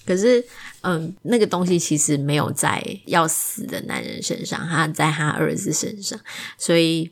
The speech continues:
他也只能再继续往下追。那，那男的呢，其实是被罗罗鸟给伤到的。那什么是罗罗鸟？在《山海经》里面呢，它其实是一种怪物，它出自于莱山，然后它会吃人，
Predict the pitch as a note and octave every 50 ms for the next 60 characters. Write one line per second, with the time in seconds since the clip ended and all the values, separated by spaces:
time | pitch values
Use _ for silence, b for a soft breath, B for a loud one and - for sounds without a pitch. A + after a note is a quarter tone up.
0 | _ _ - - - - G3+ F3+ E3 D#3+ - D3 C3+ C#3 C#3 D3 D3+ E3 D#3 -
1 | D3+ C#3+ C#3+ C#3+ - - - - - - - - - - - - - - _ _
2 | _ _ _ _ _ _ _ - A#3 A#3+ A3 G3 - A3 - A3+ A#3+ A#3 G#3 F3+
3 | D#3+ D#3+ D#3+ D#3 D#3+ D#3+ E3 E3 D#3+ - - F3 E3 E3 E3 F3+ F#3+ - G#3+ G3+
4 | F3+ D#3 D#3+ D#3+ D#3+ D#3 E3 D#3+ E3 E3 E3+ D3+ - - - - - _ _ -
5 | - - - - - - - - D3+ D3 D3 D3 D#3 E3 D3+ - - - - -
6 | - - - - A3 A3+ G#3 G#3+ - - D3+ D#3+ E3 E3+ F3 D#3+ D#3 D3+ D3+ D3+
7 | D#3 D#3 D3+ E3 - - _ - C#4+ D4 C4 C4+ - C4 C4 B3+ A3+ D#3+ D3+ C#3
8 | - E3+ F#3 F3 C#3+ C#3 - E3 D#3 D3 D#3+ - - - - - - F3+ E3+ F3+
9 | F3+ - - - - - D#3+ D3 - D#3 - - D#3+ D#3+ D#3+ C3+ C3+ - - -
10 | D3 C#3 - - - - G#2+ - - E3 E3+ E3 E3+ D#3+ - - F3 E3+ E3+ D#3+
11 | D#3+ C#3+ - D3 B2+ - B1 - - F3 - - - - - - F3 C3+ D3 C#3+
12 | C#3 C#3+ D3+ D3+ D3+ - - - - D3+ C#3+ C#3+ C#3+ C#3+ - - -